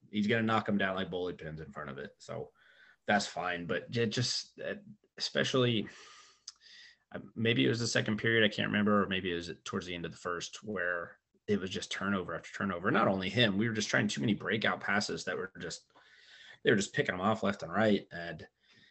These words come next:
you know, I think that's why, you know,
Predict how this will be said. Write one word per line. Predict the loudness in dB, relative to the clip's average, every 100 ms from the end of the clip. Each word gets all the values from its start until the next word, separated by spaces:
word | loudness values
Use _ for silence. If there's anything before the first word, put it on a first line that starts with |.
| _ _
you | 6
know, | 8 8
I | 6
think | 6 4 4
that's | 2 2 2
why, | 6 6 4 0 -10 _ _ _ _ _ _ -20 _ _ -8
you | -6
know, | -4 -6